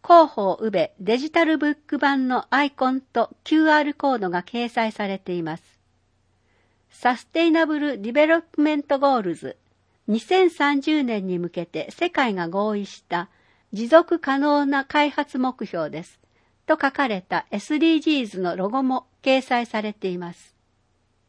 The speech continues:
世帯数と人口。人口、男七万八千三百三十四。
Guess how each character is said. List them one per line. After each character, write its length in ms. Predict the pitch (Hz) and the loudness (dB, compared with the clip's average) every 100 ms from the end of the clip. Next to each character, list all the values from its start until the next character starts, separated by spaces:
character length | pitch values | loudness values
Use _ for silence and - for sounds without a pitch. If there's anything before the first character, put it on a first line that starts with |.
| _ _ _ _ _ _ _ _ _ _ _ _ _ _ _ _ _ _ _ | _ _ _ _ _ _ _ _ _ _ _ _ _ _ _ _ _ _ _
世 200 | - 240 240 | -6 -4 2
帯 200 | 359 370 | 2 2
数 260 | - 233 | -2 -6
と 180 | 214 170 | -4 -8
人 260 | 165 165 165 | -6 -8 -8
口。 420 | - 165 156 - _ _ _ _ _ _ _ _ _ _ _ - | -8 -8 -6 -10 _ _ _ _ _ _ _ _ _ _ _ -8
人 300 | 269 311 320 | 0 2 2
口、 420 | - 247 233 214 _ _ _ | 0 -2 -2 -6 _ _ _
男 600 | 208 208 311 311 254 240 _ | -6 0 0 0 -2 -2 _
七 320 | 202 233 311 | -4 0 2
万 280 | 311 330 277 | 2 2 0
八 200 | 226 196 | -4 -8
千 380 | - - 240 185 | -10 -6 -2 -2
三 300 | - 320 302 | 0 0 0
百 260 | 233 - 185 | -2 -6 -6
三 320 | 262 254 208 | -4 -4 -4
十 220 | 165 160 | -8 -8
四。 280 | 180 170 | -6 -8